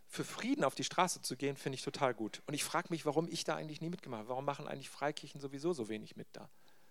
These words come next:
Und da habe ich mir gedacht, wenigstens gebe ich das euch mal zur Kenntnis, eine Möglichkeit, dieses Gebot und diese Energie und diese lebensfördernde Kraft praktisch umzusetzen, wäre daran, sich zu beteiligen.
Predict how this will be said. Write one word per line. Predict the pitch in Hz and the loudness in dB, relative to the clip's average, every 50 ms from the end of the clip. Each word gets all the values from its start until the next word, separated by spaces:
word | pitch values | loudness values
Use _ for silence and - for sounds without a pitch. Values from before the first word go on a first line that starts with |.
| - - - - - - - - - - - - | -20 -20 -20 -20 -20 -20 -20 -20 -20 -10 -4 2
Und | 185 180 | 6 8
da | 160 | 8
habe | 156 160 | 8 8
ich | 151 | 6
mir | 165 160 | 2 2
gedacht, | 151 156 - 147 135 131 - - - | 2 2 4 2 2 2 0 -2 0
wenigstens | 147 160 170 - - - 151 - - - | 2 2 2 2 0 -2 -2 -4 -2 0
gebe | 151 143 143 | 0 0 0
ich | - | 0
das | - 143 - - | -2 -2 0 2
euch | 139 135 147 | 2 2 2
mal | 139 127 | 2 -2
zur | - - - | -2 -4 -6
Kenntnis, | - - 120 104 87 90 139 196 - - | -6 -4 -4 -4 -4 -4 -4 -4 -4 -6
eine | - 135 131 120 | -4 -4 -4 -2
Möglichkeit, | 113 107 113 - - - - - - - 127 127 135 - - - - - - - - - - - - | -2 -4 -4 -6 -6 -12 -12 -12 -12 -10 -8 -8 -8 -10 -10 -14 -20 -20 -20 -20 -20 -20 -20 -16 -12
dieses | - 135 135 151 151 156 - - - - - - - - - - | -10 -8 -6 -6 -4 -4 -4 -6 -8 -12 -18 -18 -18 -18 -14 -8
Gebot | - 127 - - - 113 123 151 - | -6 -6 -6 -4 -2 0 0 0 0
und | - 127 120 | -2 -6 -6
diese | - 120 123 127 | -6 -6 -6 -4
Energie | - 123 120 113 107 - - 123 160 190 | -4 -4 -4 -6 -6 -8 -8 -4 -2 -2
und | 175 - 123 110 | -2 -2 -4 -6
diese | - 127 - 131 127 117 - - - - | -8 0 4 4 4 4 4 -2 -14 -12
lebensfördernde | - 117 120 139 175 175 170 - - - 139 135 135 127 120 123 | -6 -2 2 4 4 4 2 2 2 4 4 4 4 2 -4 -6
Kraft | - - - - 123 123 - - - | -6 -8 -6 -4 -4 -4 -4 -8 -6
praktisch | - - 143 - - - 131 - | -2 0 0 0 0 -2 -4 -2
umzusetzen, | - 135 123 - - 107 104 110 107 - - - 123 143 - - - - - - - - - | 0 0 -2 -2 -2 -2 0 -2 -2 -2 -4 -6 -6 -8 -12 -14 -18 -20 -20 -20 -20 -10 0
wäre | - 127 127 131 135 156 156 156 - - - | 6 8 8 10 10 6 4 2 0 -12 -6
daran, | - 123 120 127 131 131 131 | -6 -4 -4 -2 -4 -4 -4
sich | 123 117 - - | -6 -6 -6 -6
zu | 147 135 | -6 -6
beteiligen. | 139 - - - 135 117 104 - - - | -6 -4 0 0 2 2 0 -2 -10 -12